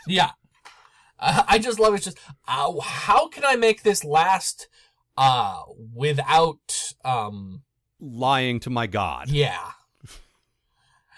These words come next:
Speaker 1: And I just love her, like, "Well, keep me informed. I look forward to hearing about, about them being completed as soon as possible."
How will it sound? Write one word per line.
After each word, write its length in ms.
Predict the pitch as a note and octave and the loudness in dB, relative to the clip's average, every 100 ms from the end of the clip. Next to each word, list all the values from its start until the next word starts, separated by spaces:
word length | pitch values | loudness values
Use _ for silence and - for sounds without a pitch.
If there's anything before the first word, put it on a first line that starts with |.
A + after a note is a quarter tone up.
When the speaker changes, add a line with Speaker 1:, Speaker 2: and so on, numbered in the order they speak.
| - | -8
Speaker 1:
And 100 | E3+ | -4
I 60 | G3+ | 0
just 160 | G#3 | 2
love 180 | G#3 G3+ | 2 2
her, 180 | D#3+ F3+ | 0 0
like, 260 | E3+ D3+ C#3 | 2 2 2
"Well, 380 | A3+ B2 E2 - _ | 2 2 0 -12 _
keep 220 | - C#4+ C#4+ | -10 -8 -4
me 100 | C#4 | -6
informed. 640 | B3 - C3 B2 F3+ - _ _ _ - | -4 -2 -2 -2 -6 -8 _ _ _ -4
I 80 | F3 | 4
look 180 | G#3+ G#3 | 4 4
forward 400 | - A3+ A3 G#3 | 4 8 8 8
to 80 | F#3 | 2
hearing 360 | D#3 G#3 F#3+ F3 | 4 4 4 0
about, 340 | E3 D3+ D3+ C#3 | 2 4 2 0
about 340 | D3 D#3 C#3 | 2 2 2
them 200 | E3 D#3 | -2 -2
being 240 | D#3 D#3 D3+ | -2 -4 -4
completed 560 | D#3 C#3 E3 D#3+ D#3 | -8 -6 -4 -2 -2
as 220 | D3+ D#3+ | 0 0
soon 300 | - G#3+ G#3 | 2 4 4
as 120 | G3+ - | 4 2
possible." 680 | G3+ E3 C#3+ C#3+ G2+ F#2+ | 4 4 4 -4 -6 -14